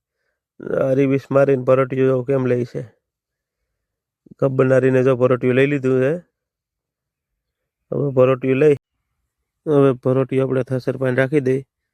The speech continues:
અને જો આપણે મજૂર કેમ સડી ગયા ઓરવા માટે. હર્ષુ કાકા ધીરે ધીરે સડી ગયા છે.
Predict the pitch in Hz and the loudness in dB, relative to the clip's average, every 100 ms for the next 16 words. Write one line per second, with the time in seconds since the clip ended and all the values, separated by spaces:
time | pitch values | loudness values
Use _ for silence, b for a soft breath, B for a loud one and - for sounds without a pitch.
0 | _ _ - 131 127 131 127 131 127 127 | _ _ -8 -6 -4 -4 -4 -2 -2 0
1 | 127 127 139 131 131 123 123 127 127 123 | 0 0 -2 -2 -4 -4 -2 -2 -2 -2
2 | 123 127 120 139 - _ _ _ _ _ | -2 -4 -6 -8 -10 _ _ _ _ _
3 | _ _ _ _ - - 95 - 135 135 | _ _ _ _ -8 -6 -6 -6 -8 -4
4 | 135 - 123 127 127 131 127 131 147 135 | -4 -2 -2 -2 -2 -2 -2 -2 -2 -2
5 | 127 131 | -2 -2